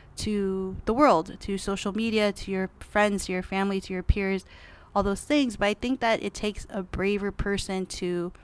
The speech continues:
recognize when certain things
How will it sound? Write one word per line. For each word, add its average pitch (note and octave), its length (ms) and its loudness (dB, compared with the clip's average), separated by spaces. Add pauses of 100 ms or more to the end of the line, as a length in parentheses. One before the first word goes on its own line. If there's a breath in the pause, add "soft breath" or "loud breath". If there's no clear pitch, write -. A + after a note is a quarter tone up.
(800 soft breath)
recognize G3+ 920 2
when G#3+ 480 0
certain G#3+ 380 0
things F#3+ 360 -4